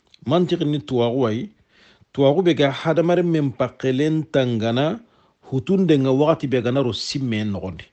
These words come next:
Agana mula nan chimme na naga haklara honu muru nirigi, mantiqin tuwagu nyana s-, haklen changallunu, na dema kuda ga tele kebi uta dagar na maga nya hobonontei. Ilmul mantiq.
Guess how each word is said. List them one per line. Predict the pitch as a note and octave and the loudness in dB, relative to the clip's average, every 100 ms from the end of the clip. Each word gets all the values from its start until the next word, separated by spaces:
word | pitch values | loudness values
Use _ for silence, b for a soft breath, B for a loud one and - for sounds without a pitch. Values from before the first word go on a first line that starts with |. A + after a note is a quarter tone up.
| b b b b b b | b b b b b b
Agana | G2 F#3 F#3 | 0 4 4
mula | F3 E3+ | 4 4
nan | D3 C#3 | 2 -2
chimme | - D#3 C#3+ | -2 -4 -2
na | B2+ | -2
naga | A#2+ B2 | -2 -4
haklara | D#3 D#3+ E3 D#3 | -6 -2 -2 0
honu | C3+ E3 C#3 | 0 0 0
muru | C3 B2+ B2+ | -2 -2 -2
nirigi, | A#2+ C3 B2+ A#2 - b b b | 0 0 0 -4 -8 b b b
mantiqin | G#2 D#3+ G3 F3 E3+ D#3+ | 0 4 4 2 0 0
tuwagu | C#3+ C#3 D3 | 2 0 2
nyana | D3 A#2 G#2+ | -2 -2 -6
s-, | - | -8
haklen | - - F3+ E3 C#3+ | -10 -4 -2 0 0
changallunu, | C#3 B2 A#2+ A2+ A#2 C3+ A3+ B B B | -2 -2 -2 -2 -2 -2 -6 B B B
na | A2+ C3+ | -2 -2
dema | B2+ A#2 D3+ E3+ | 0 0 2 2
kuda | E3+ G3+ F3+ | 0 2 2
ga | D#3 F3+ | 4 0
tele | D#3+ D#3 | 0 -2
kebi | - D3+ | 0 0
uta | C#3+ D3 D3 | 2 4 4
dagar | C#3+ C3 C3 | 4 2 0
na | C3 | 0
maga | B2+ C#3 B2 | -2 -2 -2
nya | |
hobonontei. | G#2+ A2 G#2 G2+ F#2+ F#2 - _ _ _ _ A#2+ | -2 -4 -4 -6 -8 -10 -12 _ _ _ _ -4
Ilmul | C#3+ C#3 A#2 | -2 0 -2
mantiq. | A2 G2 G#2 | -4 -6 -10